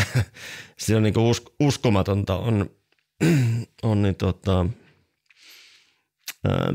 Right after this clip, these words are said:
olin tuossa etänä eilen itse asiassa kuuntelemassa Palokankaan aivan loistavaa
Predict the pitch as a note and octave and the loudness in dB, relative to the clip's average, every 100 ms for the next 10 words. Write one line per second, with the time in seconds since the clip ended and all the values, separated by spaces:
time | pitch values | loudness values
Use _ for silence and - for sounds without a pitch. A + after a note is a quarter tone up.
0 | - A2 G2+ - G#2 G#2+ A2 G#2 F2 _ | -2 -2 -2 -2 0 0 0 0 -2 _
1 | _ _ _ - G#2 G#2+ G#2+ F#2+ E2 F2+ | _ _ _ -6 0 2 2 0 0 -4
2 | - E2 - D#2+ D#2+ F#2 F#2+ - G2+ G2 | -4 -8 -4 -6 -2 -2 -2 -2 0 0
3 | - F2+ F#2 G1+ G1+ - _ _ _ _ | 0 -2 -2 -2 -4 -10 _ _ _ _
4 | - F#2+ F2+ D#2+ F2 F#2+ - F#2+ F#2+ - | -4 -2 0 0 0 -2 -2 -2 -2 -4